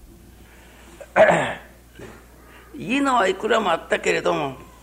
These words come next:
みんながとにかく、「良子さんのは感じましたね」というふうにみんながいただいております。よく説明が必要ある、まとめてあるというだけではなくてです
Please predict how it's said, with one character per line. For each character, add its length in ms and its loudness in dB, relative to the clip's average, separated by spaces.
み 80 6
ん 80 4
な 100 6
が 260 2
と 80 -2
に 120 -2
か 120 -4
く、 300 -4
「良 200 6
子 120 -2
さ 180 -2
ん 100 -4
の 80 -4
は 220 -8
感 320 0
じ 100 -8
ま 160 -6
し 140 -10
た 120 0
ね」 200 -4
と 80 -4
い 80 2
う 60 0
ふ 60 -2
う 40 0
に 140 0
み 80 2
ん 40 2
な 80 4
が 60 2
い 60 -2
た 100 -4
だ 80 -6
い 60 -8
て 100 -16
お 40 -18
り 80 -20
ま 180 -20
す。 160 -20
よ 160 2
く 200 -8
説 260 -8
明 160 2
が 100 0
必 220 -6
要 60 4
あ 40 0
る、 60 -10
ま 120 -6
と 100 -12
め 120 -8
て 140 -6
あ 100 0
る 80 -10
と 100 -10
い 60 0
う 40 -2
だ 120 -2
け 100 -10
で 100 -2
は 100 -2
な 140 -6
く 120 -18
て 120 -2
で 100 -10
す 220 -16